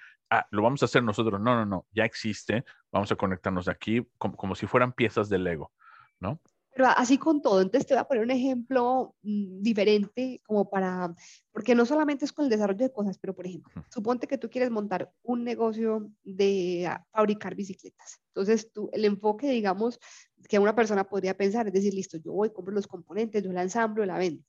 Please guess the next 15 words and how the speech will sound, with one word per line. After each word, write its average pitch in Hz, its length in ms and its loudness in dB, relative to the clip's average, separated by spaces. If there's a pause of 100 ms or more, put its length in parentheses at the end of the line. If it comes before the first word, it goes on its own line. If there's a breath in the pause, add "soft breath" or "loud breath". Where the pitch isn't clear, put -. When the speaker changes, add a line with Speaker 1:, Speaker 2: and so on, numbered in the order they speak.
(120)
Speaker 2:
¿cierto? 226 300 -2
Ese 175 140 -6
es 185 100 -10
un, 180 240 -12
un 170 100 -10
ejemplo. 175 320 -12 (160)
Speaker 1:
Sí. - 240 -4
Speaker 2:
Pero 277 200 4
tú 294 180 4
podrías 208 340 4
decir, 202 380 0 (160)
mm, 190 220 -16
lo 190 140 -8
que, 196 100 -8
lo, 202 180 0